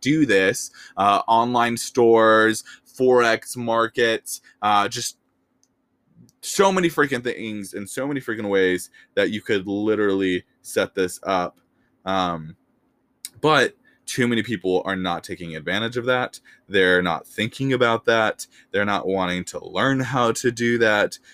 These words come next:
They are literally just sitting there not doing anything.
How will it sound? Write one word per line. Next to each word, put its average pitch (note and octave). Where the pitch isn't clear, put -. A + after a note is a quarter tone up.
They G#2
are F#2+
literally A2+
just F#2+
sitting G#2
there E2+
not F#2+
doing E2+
anything. E2